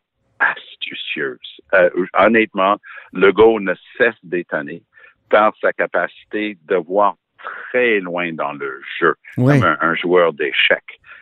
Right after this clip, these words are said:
Speaker 1: euh, qui pense pas à, à ce qui va se passer dans un ou deux, euh, mouvements de pièces. Euh, il, il pense sept, huit morceaux plus loin. Et là-dessus, oh boy, je pense qu'il vient de jouer un méchant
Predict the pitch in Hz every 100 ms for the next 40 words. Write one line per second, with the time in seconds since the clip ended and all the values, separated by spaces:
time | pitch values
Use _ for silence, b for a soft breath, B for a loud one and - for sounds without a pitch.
0 | B 82 78 76 - 82 73 92 - -
1 | 101 87 73 - - 78 - - 82 80
2 | - 78 71 - 87 76 82 71 87 90
3 | 78 69 98 113 104 B B B 78 71
4 | 90 82 85 87 78 76 - 85 - -
5 | 73 67 67 - - 90 92 - 92 -
6 | 95 87 - - _ - - - 92 -
7 | 78 90 85 73 - 90 82 - 73 85
8 | 87 _ B B B - 98 87 82 -
9 | - 117 123 120 107 78 87 80 - -
10 | 110 120 - 82 95 95 82 90 92 90
11 | 76 76 80 107 123 - 92